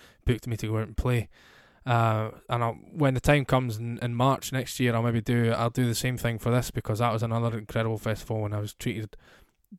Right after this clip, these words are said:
incredibly well. Um, and it's such a contrast to the live music experience in, in,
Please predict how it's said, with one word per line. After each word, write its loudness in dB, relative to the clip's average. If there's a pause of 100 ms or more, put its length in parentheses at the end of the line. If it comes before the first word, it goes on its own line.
(160)
incredibly 0
well. 2 (380)
Um, 0 (1080)
and -6
it's -8
such 0
a -4
contrast 0
to 0
the 0
live 2
music -2
experience -2
in, -6
in, -8